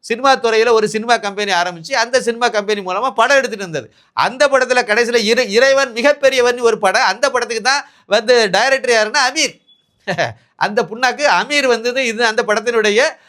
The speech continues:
ஆ, டைரக்டர். அதனுடைய இசையமைப்பாளர் யாருன்னா யுவன் சங்கர் ராஜா. அதுக்கு கதை யாருன்னா வெட்டிமாறன். இவ்வளவு கூட்டணி எல்லாம் எப்படின்னு பாத்தீங்களா? இப்படி இந்த போதைப் பொருள் கடத்தல் மூலமாக கிடைத்த பணங்கள்ல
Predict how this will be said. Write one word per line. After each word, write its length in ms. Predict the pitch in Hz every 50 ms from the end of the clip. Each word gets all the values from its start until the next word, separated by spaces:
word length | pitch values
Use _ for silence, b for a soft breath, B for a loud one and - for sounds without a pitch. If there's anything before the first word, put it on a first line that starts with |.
| b b b -
ஆ, 280 | 175 190 190 190 185 180 175 170 165 165
டைரக்டர். 600 | 185 220 269 294 294 277 285 - 170 135 - _ _ _ _ _
அதனுடைய 560 | - 180 226 233 233 233 226 226 220 208 196
இசையமைப்பாளர் 680 | 190 208 208 214 294 294 294 277 269 240 240 233 233 214
யாருன்னா 300 | 220 208 214 233 285 277
யுவன் 280 | 233 240 277 311 302 269
சங்கர் 280 | 285 269 269 254 247 208
ராஜா. 320 | 185 156 156 131 - - _ _ _ _ _ _ _ _ _ _
அதுக்கு 320 | - 175 208 214 196 180 -
கதை 380 | - 202 226 247 294 311 294
யாருன்னா 300 | 262 247 233 226 254 302 302
வெட்டிமாறன். 720 | 262 269 269 - - 302 311 285 262 220 190 165 123 - _ _
இவ்வளவு 480 | 175 185 202 220 226 220 196 - - 185 190 202
கூட்டணி 340 | 170 240 262 208 254 247 254
எல்லாம் 240 | 240 233 247 254 247
எப்படின்னு 320 | 233 226 208 254 247 247 214
பாத்தீங்களா? 480 | 233 220 226 220 226 208 202 185 269 240 175 - b b b b b
இப்படி 640 | 156 190 170 170 196 254 240 202 208 233 269 277
இந்த 380 | 233 214 214 233 233 277 285 277
போதைப் 580 | - 196 214 226 247 269 269 285 285 294 - 202
பொருள் 360 | 226 233 226 240 269 285 240
கடத்தல் 560 | - 220 214 214 240 202 - 262 262 262 233
மூலமாக 580 | 214 220 240 247 240 226 233 233 240 269 269 208
கிடைத்த 440 | 208 220 233 233 226 226 226 196 -
பணங்கள்ல 640 | 196 190 196 220 240 - - 226 208 196 196 208